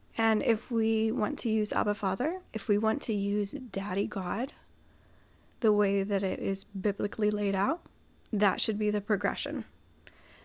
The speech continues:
An emotional release followed by drastic obedience. And the way I hear Daddy God used does <laughs> not reflect that, you know? So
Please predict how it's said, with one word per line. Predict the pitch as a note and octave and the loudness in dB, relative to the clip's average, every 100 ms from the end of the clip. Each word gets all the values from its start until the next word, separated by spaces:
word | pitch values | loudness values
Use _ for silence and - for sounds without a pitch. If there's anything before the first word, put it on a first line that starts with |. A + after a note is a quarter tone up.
| - | -8
An | G#3+ G3 | -2 0
emotional | F#3+ G3 G3 A#3 A3+ B3 | 2 0 0 -2 0 0
release | C#4+ C#4 G#3+ A#3 - - - - - - - | 2 2 0 -2 -6 -12 -14 -20 -20 -20 -20
followed | - A3+ A3 A3 G#3+ | -4 0 2 2 0
by | G3 F#3+ | -2 -2
drastic | G3 - - G#3+ - G3 G3 - | -4 0 0 0 -2 -4 -6 -6
obedience. | G3 F#3 - - - - - - - _ _ - - _ - - - - - - - | -6 -4 -8 -6 -8 -8 -10 -10 -12 _ _ -20 -20 _ -20 -20 -20 -20 -20 -20 -6
And | A3 | 0
the | G#3+ | 2
way | G#3 G#3 | 2 0
I | A#3 | 2
hear | C#4 E4 D4 | 2 4 4
Daddy | C4 C4 | 4 2
God | B3+ B3+ A#3+ | 2 2 2
used | B3+ C4+ G#3+ G#3 - - - - - | 2 2 0 -4 -10 -16 -20 -12 0
does | A3 G3 | 0 4
<laughs> | |
not | G3 A3 - | 8 10 10
reflect | G#3 G3+ - F#3+ F#3+ - | 8 6 4 2 2 -2
that, | F3+ E3+ - - | -4 -2 -4 -6
you | A3+ G3+ | -2 0
know? | G3 G3+ G#3 A3+ - - - - - - - | 0 0 -2 -4 -12 -18 -18 -18 -18 -20 -16
So | - - A3 G#3+ G#3+ A3 | -10 -4 0 2 2 -2